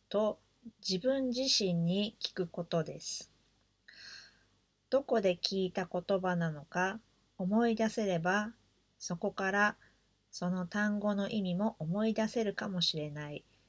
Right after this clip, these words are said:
と期待しながら、自分の頭の中で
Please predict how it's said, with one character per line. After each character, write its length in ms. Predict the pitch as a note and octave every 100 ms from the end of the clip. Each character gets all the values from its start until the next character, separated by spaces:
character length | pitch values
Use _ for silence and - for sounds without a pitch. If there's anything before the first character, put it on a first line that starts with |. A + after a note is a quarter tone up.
| _ _
と 240 | - F#3 - -
期 160 | -
待 240 | - A3+ A#3+
し 160 | -
な 140 | A#3 G#3+
が 160 | F3
ら、 220 | F3+ G#3+ - _ _ _ -
自 120 | F#3
分 300 | G3 A3 A3
の 200 | A3 G#3+
頭 380 | G3 G3 F#3+ F#3+
の 140 | F#3
中 380 | F3+ F#3 F3 D#3
で 280 | E3 G3+